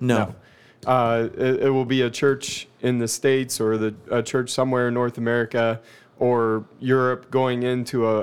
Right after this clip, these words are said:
Speaker 2: a foreign location. And
Speaker 1: Mm.
Speaker 2: that's where you see some of,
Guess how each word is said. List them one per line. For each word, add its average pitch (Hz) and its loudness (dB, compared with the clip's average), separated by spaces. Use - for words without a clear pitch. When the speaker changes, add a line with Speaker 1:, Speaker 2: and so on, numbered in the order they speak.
Speaker 2:
a 113 2
foreign 120 -2
location. 113 -4
And 107 -4
Speaker 1:
Mm. 120 -6
Speaker 2:
that's 147 0
where 139 4
you 131 -2
see 135 -2
some 123 -2
of, 107 -6